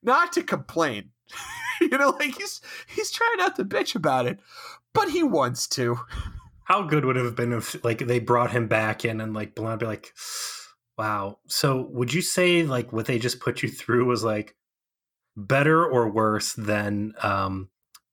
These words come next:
Speaker 2: the, the caretaker girlfriend torturing us on the ceiling?" <laughs>
Speaker 1: <laughs> Like,
Speaker 2: better or worse than having your brain microwaved?
Speaker 1: Yeah, they did go through the, the telekinetic thing together, so they have that.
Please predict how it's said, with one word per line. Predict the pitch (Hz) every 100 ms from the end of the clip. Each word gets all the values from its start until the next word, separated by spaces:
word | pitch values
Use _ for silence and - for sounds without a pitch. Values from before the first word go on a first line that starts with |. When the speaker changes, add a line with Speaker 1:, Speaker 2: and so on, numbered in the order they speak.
| _ _ -
Speaker 2:
the, | 104 98 101 -
the | 104
caretaker | - 113 104 - 107 104 101 98 98 - _ _ _
girlfriend | 104 113 104 - 104 98 104 - _ _ _ _ -
torturing | 120 107 104 98
us | 98 -
on | 98
the | 92
ceiling?" | - 101 101 -
<laughs> | - - - _ _ _ _ - -
Speaker 1:
<laughs> | - 180 - 330 -
Like, | 240 320 - -
Speaker 2:
better | 208 208
or | 160
worse | 151 151
than | 139
having | 113 -
your | - 107
brain | 107 110 113 113
microwaved? | 110 107 - 104 104 107 107 - _ _ -
Speaker 1:
Yeah, | -
they | 196
did | 240 311 302
go | 170 196
through | 208 190 170
the, | 151
the | 123 127 143 131
telekinetic | 120 151 151 139 131 139 131
thing | 131 117 104
together, | - 107 107 101 -
so | - -
they | 165
have | 202 202
that. | 156 123 107